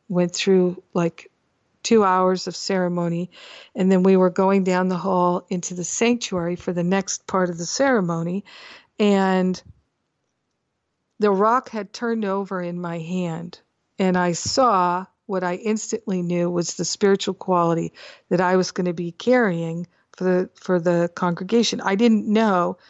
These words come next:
that's what the rock was for, because I would have put it back. I would not have <laughs> taken this rock. Uh, but there was that rock in my hand, and now it said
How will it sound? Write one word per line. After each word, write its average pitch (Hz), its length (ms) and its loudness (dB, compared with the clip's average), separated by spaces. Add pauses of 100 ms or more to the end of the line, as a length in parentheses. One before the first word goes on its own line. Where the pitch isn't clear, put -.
(180)
that's 202 280 -2
what 202 120 -2
the 202 80 -4
rock 180 460 0 (120)
was 175 260 -8
for, - 580 -6 (1200)
because 190 220 -2
I 208 100 2
would 208 180 0
have 233 160 0
put 226 160 -2
it 202 220 -4
back. 180 560 -4 (340)
I 190 100 -4
would 185 200 -2
not 196 260 0
have 196 340 -4
<laughs> - 20 -20
taken 196 480 -8
this 175 280 -6
rock. 170 500 -4 (880)
Uh, 190 420 2 (160)
but 190 200 0
there 240 200 4
was 247 180 -4
that 220 220 0
rock 196 380 0
in 190 100 -10
my 180 180 -8
hand, 180 320 -8
and 180 140 -8
now 226 400 2
it 196 180 -6
said 175 500 -6